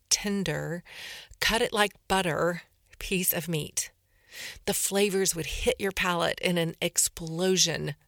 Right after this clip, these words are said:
making your brain freak out with dopamine. The delay, the time when your brain knew what was coming but was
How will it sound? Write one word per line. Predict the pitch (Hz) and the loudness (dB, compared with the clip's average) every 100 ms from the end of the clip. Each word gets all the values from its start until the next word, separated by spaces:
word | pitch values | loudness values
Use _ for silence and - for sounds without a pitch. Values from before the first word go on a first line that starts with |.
| _ - - - - | _ -16 -16 -12 -4
making | 180 202 196 220 | 0 0 2 0
your | 190 160 | 2 0
brain | 180 170 165 | 0 -2 -2
freak | - - 240 254 - - | -4 0 0 0 2 4
out | 208 190 - - - | 4 4 2 -4 -4
with | 180 - | -2 2
dopamine. | 175 165 160 - 151 156 _ _ _ _ _ _ _ - 180 | 0 0 -4 -4 -6 -10 _ _ _ _ _ _ _ -6 -2
The | 185 | 0
delay, | 185 180 196 226 185 156 165 - | 0 0 2 4 4 2 0 -4
the | 180 | -4
time | - - 262 277 | -4 -4 -2 -2
when | 247 214 | 0 0
your | 190 | 0
brain | 165 180 175 170 175 | 0 0 0 0 2
knew | 208 233 247 | 2 2 0
what | 240 - | 0 2
was | 202 | 0
coming | - 202 165 151 170 | 0 -2 0 -2 -2
but | 160 - | -4 0
was | 165 - | 0 0